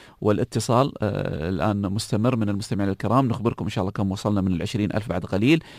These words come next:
لأن فيه تبرعات وصلت قبل الحلقة أيضًا. آه، نجمع إن شاء الله مع، آه، فريق العمل ونخبركم كم وصلنا. آه،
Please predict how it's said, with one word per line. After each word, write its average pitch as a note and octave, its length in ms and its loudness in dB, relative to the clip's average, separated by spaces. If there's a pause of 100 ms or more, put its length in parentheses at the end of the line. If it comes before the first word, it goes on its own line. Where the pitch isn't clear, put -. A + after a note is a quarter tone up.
(120)
لأن G2 300 0
فيه B2 400 4
تبرعات G#2+ 560 2
وصلت A2 300 -4
قبل C3 280 4
الحلقة A2 420 0
أيضًا. A2+ 320 2 (320)
آه، F#2+ 120 -2
نجمع A2 340 2
إن G2 80 0
شاء G2+ 180 -2
الله G2+ 140 0
مع، F#2+ 140 -2
آه، G2 480 -2 (380)
فريق G2+ 280 -2
العمل A#2 400 2 (280)
ونخبركم A2 640 0
كم F#2+ 220 -2
وصلنا. B2 420 2 (420)
آه، G#2 800 0